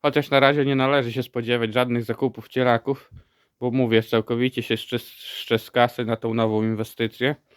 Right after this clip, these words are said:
I po prostu no nie, nie będzie bardzo, e, za co kupować tych cielaków.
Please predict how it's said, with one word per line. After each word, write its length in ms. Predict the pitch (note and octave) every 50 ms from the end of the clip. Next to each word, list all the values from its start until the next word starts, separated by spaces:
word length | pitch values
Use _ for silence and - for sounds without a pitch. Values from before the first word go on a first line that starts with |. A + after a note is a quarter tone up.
| _ _ _ _ _ _ _ _ _ _ _ -
I 340 | - A#2+ C3 C3+ C#3+ D#3 E3 D3+ - - - - _ _
po 120 | - A#2+ A2+
prostu 520 | - A#2 B2 B2+ - - - - C3 B2 A#2 _ _ _ _ _ _ _ _ _ _ _ _ _ _ _ _ _ _ _ _ _ _ _ _ _ _ _ _ _ _ _ _ _ _ _ _ _ _ _ _ _ _ -
no 200 | - A#2 B2 B2+
nie, 120 | C3 C3 B2+
nie 240 | B2+ A#2+ C3 C#3 C#3
będzie 340 | C3 C3 A#2+ A#2+ A#2 B2
bardzo, 400 | A2+ A2 A2 A2 A2 G#2+ A2+ A2+ A2 - - _ _ - - -
e, 320 | - G#2+ A#2+ B2 B2 A#2
za 140 | A#2 A#2+ A2+
co 140 | - - -
kupować 440 | - A2+ - A#2+ A#2 A2 A2 G#2+ -
tych 120 | A2+ -
cielaków. 640 | - - A2+ A2 A#2+ A#2+ A#2+ - B2+ - - _ _